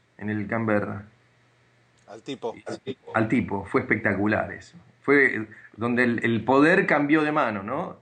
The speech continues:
Speaker 1: El poder, el poder en las islas era de los milicos y en el barco el, el poder lo tenía yo. Y lo,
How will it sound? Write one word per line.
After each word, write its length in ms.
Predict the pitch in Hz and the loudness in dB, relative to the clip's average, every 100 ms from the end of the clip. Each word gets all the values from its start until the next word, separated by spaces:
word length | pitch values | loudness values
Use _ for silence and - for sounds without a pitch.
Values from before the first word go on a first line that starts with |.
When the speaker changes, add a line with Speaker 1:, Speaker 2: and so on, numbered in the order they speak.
| - | -18
Speaker 1:
El 80 | 104 | -12
poder, 320 | 110 117 139 | -8 -2 0
el 120 | 117 | 0
poder 260 | 120 147 165 | 0 2 2
en 80 | |
las 180 | 156 139 170 | 2 2 2
islas 280 | 180 160 | 2 2
era 180 | 135 135 | 2 2
de 80 | 131 | 2
los 120 | 123 | 0
milicos 640 | 135 143 170 175 190 180 - _ - | 0 2 2 2 -2 -4 -14 _ -8
y 60 | |
en 40 | 113 | -4
el 140 | 113 | 2
barco 300 | 131 156 165 | 2 2 2
el, 200 | 131 101 | 0 -2
el 220 | 107 104 | -4 -6
poder 300 | - 113 127 | -6 -4 0
lo 120 | 135 117 | 0 0
tenía 260 | 117 117 | -2 -2
yo. 300 | 110 107 90 | 0 -2 -4
Y 100 | 98 | -4
lo, 180 | 101 104 | -4 -4